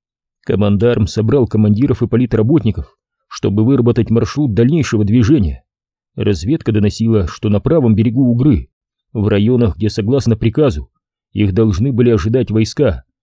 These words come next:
пробивающихся навстречу соседних, сорок третьей и сорок девятой армий,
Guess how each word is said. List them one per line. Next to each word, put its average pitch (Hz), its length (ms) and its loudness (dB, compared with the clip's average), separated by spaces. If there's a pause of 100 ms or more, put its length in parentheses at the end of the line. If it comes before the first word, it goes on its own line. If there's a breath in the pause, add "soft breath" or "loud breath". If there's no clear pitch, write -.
(140)
пробивающихся 110 840 0
навстречу 117 520 0
соседних, 110 640 -2 (240)
сорок - 400 -2
третьей 123 320 -2
и 110 40 0
сорок 110 280 -2
девятой 117 420 0
армий, 107 420 -2